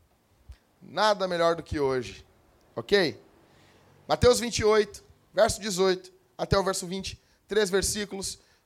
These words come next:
Como, como de costume, não fecha a Bíblia. Ok? Quem não tá trazendo Bíblia, que só tá vindo com o celularzinho pra igreja. Aqui, tô falando pro membro da igreja. Traga a Bíblia física. Mulheres, homens, todos.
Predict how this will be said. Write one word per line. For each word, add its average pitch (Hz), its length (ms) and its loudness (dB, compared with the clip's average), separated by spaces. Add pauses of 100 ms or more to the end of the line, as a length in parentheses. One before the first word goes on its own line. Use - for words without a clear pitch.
(160)
Como, 196 380 -4
como 214 280 -2
de 196 80 -14
costume, 196 340 -6
não 196 120 -2
fecha 190 300 0
a - 20 -2
Bíblia. 180 420 -4 (380)
Ok? 170 500 -2 (300)
Quem 208 300 2
não 202 120 -6
tá 190 200 -2
trazendo 185 340 -6
Bíblia, 170 480 -6 (300)
que - 40 -14
só 190 80 -4
tá 190 120 4
vindo 190 140 -4
com 185 80 -8
o - 40 -6
celularzinho 175 460 -2
pra 180 100 -8
igreja. 160 360 -8
Aqui, 170 260 -8
tô - 80 -10
falando 185 160 -6
pro 208 120 -8
membro 196 300 -4
da 208 80 -2
igreja. 175 400 -4 (320)
Traga 175 520 6
a 165 40 4
Bíblia 156 540 -4
física. 151 920 -6 (520)
Mulheres, 175 840 4
homens, 180 480 0
todos. 175 800 0